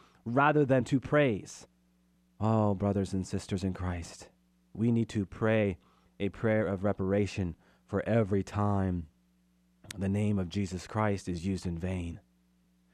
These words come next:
Have I committed sacrilege by showing disrespect to holy objects, something like the crucifix, huh? Or contempt for religious persons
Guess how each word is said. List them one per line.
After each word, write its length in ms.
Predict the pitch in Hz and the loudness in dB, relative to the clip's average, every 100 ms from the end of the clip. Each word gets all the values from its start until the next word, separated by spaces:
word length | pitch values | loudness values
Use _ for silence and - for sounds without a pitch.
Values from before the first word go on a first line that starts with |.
| - | -2
Have 180 | 139 | 2
I 140 | 131 127 | 4 2
committed 420 | - 131 139 135 | 2 4 4 2
sacrilege 720 | - 156 147 - 127 120 107 | 0 0 0 2 2 2 2
by 100 | 117 | 0
showing 420 | 107 - 135 123 | 0 2 2 2
disrespect 880 | 101 160 156 127 117 - - 156 - | 2 2 2 -2 -4 -6 -4 -4 -2
to 80 | - | -4
holy 340 | - 139 131 123 | -2 0 2 2
objects, 720 | 135 143 98 95 - - - _ _ _ _ | 2 0 -4 -6 -10 -20 -20 _ _ _ _
something 400 | - 117 113 120 | -2 0 2 2
like 160 | 120 | 2
the 100 | - | 0
crucifix, 680 | - - 165 - - - - | 0 4 4 2 -4 -6 -6
huh? 220 | 113 113 127 _ _ _ _ _ _ | -2 0 -2 _ _ _ _ _ _
Or 140 | - 135 | 0 4
contempt 560 | 143 127 135 160 160 | 4 2 4 4 4
for 380 | - 135 127 113 - - - | 2 4 4 4 -2 -14 0
religious 400 | 135 131 135 127 | 4 4 2 0
persons 720 | - 151 147 110 80 - - | 2 2 2 -2 -6 -10 -20